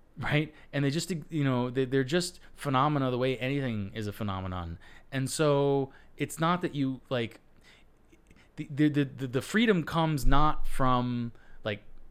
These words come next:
pushing it away or applying an antidote or, you know, not, not even necessarily never experiencing these things. The freedom comes from noticing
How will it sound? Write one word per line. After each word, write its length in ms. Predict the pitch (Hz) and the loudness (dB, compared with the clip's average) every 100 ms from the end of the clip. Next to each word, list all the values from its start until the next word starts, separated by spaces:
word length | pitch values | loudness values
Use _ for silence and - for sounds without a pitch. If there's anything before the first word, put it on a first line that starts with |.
| - - - - | -20 -20 -20 -4
pushing 260 | 147 160 | -2 0
it 60 | 151 | 2
away 400 | 127 123 127 123 | 4 4 4 0
or 160 | 117 110 | -2 -4
applying 460 | 98 - 131 127 | -4 -2 0 0
an 80 | 120 | -2
antidote 640 | 113 120 123 120 120 120 - | -4 -4 -2 0 0 -2 -6
or, 520 | 120 113 113 107 104 - - | -2 0 0 0 -4 -8 -10
you 120 | 120 110 | -6 -2
know, 60 | |
not, 220 | 113 135 | -2 -4
not 320 | 139 120 123 - | -2 -2 -2 -2
even 220 | 135 127 | -4 -4
necessarily 480 | 117 113 127 117 107 | -6 -4 -2 -2 -2
never 280 | 110 113 107 | -2 -2 -4
experiencing 520 | - 202 262 214 135 | -4 -2 0 0 -2
these 180 | 131 - | -2 -2
things. 340 | 131 123 127 - - - | -2 -2 -6 -12 -20 -14
The 80 | - | -6
freedom 380 | 220 247 220 | 0 2 0
comes 520 | 180 156 147 151 147 - | 0 0 0 -2 -6 -14
from 640 | - - 139 131 127 123 117 - - - - - | -10 0 2 2 0 -4 -8 -12 -20 -20 -18 -6
noticing 800 | 123 151 175 - 127 117 110 | 2 4 4 2 0 0 -2